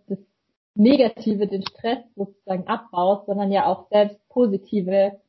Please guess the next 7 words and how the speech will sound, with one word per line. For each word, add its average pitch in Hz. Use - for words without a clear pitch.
Erlebnisse, 208
äh, 175
Erlebnisse, 202
was 240
meine 208
ich, 208
positive, 226